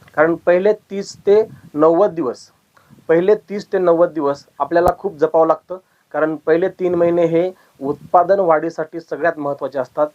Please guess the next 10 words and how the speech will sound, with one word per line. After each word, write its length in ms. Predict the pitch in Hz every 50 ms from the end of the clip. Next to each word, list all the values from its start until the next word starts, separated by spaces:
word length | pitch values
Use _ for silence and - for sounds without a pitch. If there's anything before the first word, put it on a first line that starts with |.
| - - - _ -
आणि 160 | 139 147 156
या 80 | 165
तीन 280 | 151 - - 190 202 208
महिन्यामध्ये 460 | 190 175 170 170 170 165 156 156 156
शंभर 300 | 156 - 156 156 165 175
टक्के 360 | 170 170 175 - - - 165
लोकं 300 | 156 151 151 - 156 170 165 165 _ _ _ -
लक्ष 300 | 139 143 156 160 - -
देत 140 | 175 156 156 156 -
नाहीत, 180 | 139 131 139